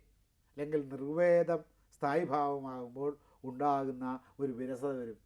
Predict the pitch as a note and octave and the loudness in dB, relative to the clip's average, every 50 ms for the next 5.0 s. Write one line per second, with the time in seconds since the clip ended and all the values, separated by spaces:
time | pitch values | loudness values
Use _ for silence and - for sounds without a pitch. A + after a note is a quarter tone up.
0 | _ _ _ _ _ _ _ _ _ _ _ - C3+ C3+ C3+ C3 B2+ B2+ B2+ - | _ _ _ _ _ _ _ _ _ _ _ -8 -2 -2 0 0 -2 -4 -8 -10
1 | _ _ _ _ _ B2 B2 C3 C#3 - - E3+ D#3+ - - F3+ D#3+ C3+ B2+ A#2+ | _ _ _ _ _ -16 -10 -10 -10 -8 -4 -6 -6 -4 0 0 2 2 2 -2
2 | G#2+ - _ _ _ _ _ D3 D3+ D3 C#3 C3+ C#3 D3 C#3 - - E3+ E3+ E3 | -6 -10 _ _ _ _ _ 2 2 2 2 0 -6 -10 -10 -4 -4 -2 0 0
3 | D#3+ D3 C#3 B2 A#2+ G2+ - _ _ _ _ _ _ _ _ _ _ _ _ _ | 0 0 0 -2 -4 -12 -14 _ _ _ _ _ _ _ _ _ _ _ _ _
4 | _ _ _ _ _ _ _ _ _ _ _ _ _ _ _ _ - A2+ A#2 | _ _ _ _ _ _ _ _ _ _ _ _ _ _ _ _ -10 -6 -6